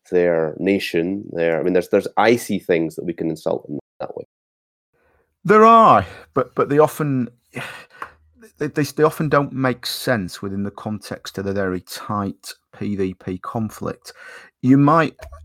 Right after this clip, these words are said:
Speaker 2: if you've got a kind of adversarial relationship with a nemesis, if you and this other character are kind of staunchly opposed to each other,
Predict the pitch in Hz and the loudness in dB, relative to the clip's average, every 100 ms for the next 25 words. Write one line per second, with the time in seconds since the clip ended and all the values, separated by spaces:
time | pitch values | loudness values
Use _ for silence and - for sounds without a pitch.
0 | - 165 277 233 226 190 151 - 123 110 | -6 -4 -2 0 4 4 2 -2 -4 -4
1 | - - 110 113 107 - 101 98 98 95 | -6 -4 -4 -2 -6 -4 -2 0 -2 -2
2 | 92 92 92 - 90 - - 87 82 85 | -4 -4 -4 -8 -12 -12 -12 -10 -8 -6
3 | 87 82 - 69 - - 113 117 - 110 | -6 -8 -10 -12 -12 -8 -6 -6 -8 -2
4 | 123 143 147 127 117 110 - 104 98 - | 2 2 2 2 0 -2 -4 -6 -6 -6
5 | 101 98 - - - - 80 - - - | -6 -6 -8 -14 -10 -8 -8 -10 -14 -20
6 | - - _ _ - - _ _ _ - | -20 -20 _ _ -20 -20 _ _ _ -14
7 | 123 117 _ _ - - 117 107 - _ | -12 -12 _ _ -12 -2 0 0 -6 _
8 | _ _ - - - - 135 143 139 - | _ _ -16 -10 -10 -2 4 4 4 0
9 | 127 110 - 104 104 - - - - - | 0 -2 0 -2 -2 -4 -10 -10 -10 -10
10 | - | -10